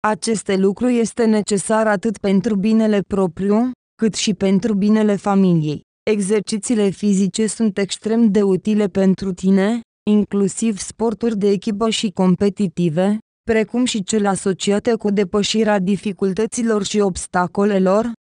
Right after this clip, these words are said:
alpinism, alergare, sporturi nautice. Aceste lucruri te va ajuta la arderea excesului de energie și agresivitate.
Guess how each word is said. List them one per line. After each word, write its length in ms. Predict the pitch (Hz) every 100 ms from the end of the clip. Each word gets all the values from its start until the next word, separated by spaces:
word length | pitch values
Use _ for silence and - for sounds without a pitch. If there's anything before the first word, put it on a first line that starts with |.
| _ -
alpinism, 720 | 202 185 190 185 208 214 233 214 _ -
alergare, 800 | 190 190 196 185 185 185 190 240 240 _ -
sporturi 500 | - - 226 - 226
nautice. 800 | 214 185 185 175 180 - 175 165 156 _ -
Aceste 500 | 214 - 226 202 202
lucruri 380 | 190 202 175 196
te 140 | 180 214
va 140 | 220
ajuta 480 | 196 180 196 233 240
la 100 | 233
arderea 540 | 220 208 208 202 190
excesului 680 | 190 - - 254 - 226 220
de 200 | 185 208
energie 600 | 196 180 170 156 185 202
și 200 | 185 -
agresivitate. 1200 | 196 185 196 190 226 202 208 - 190 170 170 170